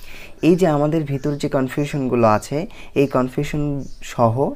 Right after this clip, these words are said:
এই জারণ সংখ্যা এবং যোজনীর মধ্যে পার্থক্যগুলো নিয়ে আজকে আলোচনা করার চেষ্টা করব। তো প্রথমেই আমরা এদের সংজ্ঞা দিয়ে একটু তাদেরকে পার্থক্য করার চেষ্টা করি, অর্থাৎ জারণ সংখ্যা কাকে বলে,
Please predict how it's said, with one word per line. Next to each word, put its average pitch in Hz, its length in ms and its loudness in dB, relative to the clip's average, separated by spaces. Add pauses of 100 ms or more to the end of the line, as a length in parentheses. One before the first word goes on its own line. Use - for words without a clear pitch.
(280)
এই 107 120 4
জারণ 123 380 6
সংখ্যা 143 360 -4
এবং 123 240 0
যোজনীর 123 340 2
মধ্যে 123 180 0
পার্থক্যগুলো 117 680 -2
নিয়ে 120 200 0
আজকে 107 380 -4 (300)
আলোচনা 117 340 0
করার 101 140 0
চেষ্টা 104 320 -6
করব। 107 320 -6 (560)
তো - 60 -4
প্রথমেই 180 420 2
আমরা 160 360 4 (160)
এদের 160 260 4
সংজ্ঞা 165 540 4
দিয়ে 147 520 6
একটু 131 220 -2
তাদেরকে 131 340 2
পার্থক্য 135 440 0
করার 110 180 6
চেষ্টা 107 280 -2
করি, 101 220 -2
অর্থাৎ 120 280 2
জারণ 113 260 6
সংখ্যা 131 320 -2
কাকে 147 240 2
বলে, 165 280 4